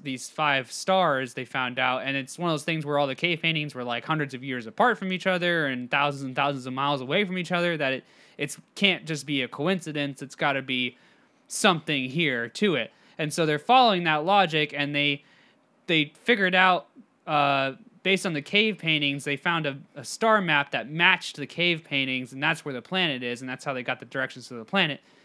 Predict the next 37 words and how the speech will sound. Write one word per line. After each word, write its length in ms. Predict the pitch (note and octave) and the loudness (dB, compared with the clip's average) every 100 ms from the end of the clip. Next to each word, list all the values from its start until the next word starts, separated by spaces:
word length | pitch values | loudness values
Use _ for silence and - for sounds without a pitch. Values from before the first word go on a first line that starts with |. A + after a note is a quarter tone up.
| _ _ _ - | _ _ _ 2
And 240 | E3 E3 | 4 4
so 140 | F3 | 2
that's 260 | E3 B3+ - - | 6 6 4 0
all 320 | G3 A3 G#3+ | 8 10 10
the 140 | F3 E3+ | 8 4
information 520 | E3 D#3+ D3+ D3 C#3+ | 2 0 0 0 -4
they 140 | B2+ | -4
had. 280 | A#2+ G#2+ - _ _ _ | -4 -8 -8 _ _ _
That's 280 | F3 D3 - | 4 4 2
it. 200 | B2+ F#2 _ _ - | -6 -6 _ _ -4
That's 160 | D#3+ D#3 | -4 0
all 260 | F3+ F#3+ | 4 4
the 100 | F#3 | 4
information 460 | F3+ E3 D3+ D3 D3+ | 0 -2 -2 -2 -4
they 140 | C3 A#2+ | -6 -4
had. 260 | A#2 G2+ _ _ _ _ - | -6 -8 _ _ _ _ -6
And 180 | D#3+ | -4
so, 400 | - F3 D#3+ D#3 - _ _ _ _ _ _ _ _ _ - - | 2 4 4 2 -6 _ _ _ _ _ _ _ _ _ -12 2
uh, 380 | D#3+ D3+ C#3+ C#3+ | 6 6 6 2
they 100 | E3+ | 4
didn't 140 | A#3 C#4 | 6 6
even 300 | A3 E3+ D3+ | 4 2 4
know 320 | D3+ D3+ D3 | 6 8 6
that 160 | C#3+ C#3+ | 2 2
there 180 | C#3+ | 2
were 240 | C3+ D#3+ D#3 | 4 4 4
such 300 | - C3+ - | 2 -2 0
things 340 | B2+ A#2 A2 | -4 -4 -6
as 140 | A2+ - | -12 -8
these 340 | A2 G#2 - - | -8 -8 -14 -8
engineers. 680 | B2+ A2+ G#2 G2 - - - _ _ _ - | -8 -8 -14 -16 -18 -20 -20 _ _ _ 2
There's, 280 | F#3 F#3+ F#3 - | 4 4 0 -2
there, 180 | G3 | 0
how 140 | D#3+ F#3+ | 2 2
could 260 | A3 F#3 | 2 0
they? 260 | B2+ - - - | -2 -8 -8 0
They, 220 | E3 | 0